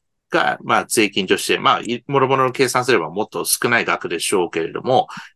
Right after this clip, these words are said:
大半は利益が次の年に投資できるわけですから、まあ、お金として残すことができるわけですから、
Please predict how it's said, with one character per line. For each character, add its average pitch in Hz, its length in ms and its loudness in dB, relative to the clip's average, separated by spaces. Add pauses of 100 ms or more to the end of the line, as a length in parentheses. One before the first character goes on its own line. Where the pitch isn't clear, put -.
(100)
大 269 320 2
半 262 300 2
は 233 140 4
利 170 240 2
益 180 300 2
が 80 160 2
次 180 360 -2
の 110 340 0
年 107 300 0
に 92 160 -6
投 180 200 6
資 - 200 -2
で 127 160 2
き 269 140 -2
る 156 100 2
わ 82 140 0
け 82 120 -4
で 82 100 -6
す - 120 0
か - 160 -14
ら、 98 320 0 (520)
ま - 100 2
あ、 85 60 2
お - 80 -4
金 185 240 -2
と 202 140 -2
し - 80 -2
て 170 80 2
残 127 300 0
す - 100 -2
こ 95 120 -2
と - 80 -8
が - 120 -12
で 110 180 -2
き 233 120 -6
る 226 80 -2
わ 247 140 4
け - 120 0
で 147 80 -4
す - 140 -2
か 214 140 2
ら、 240 160 4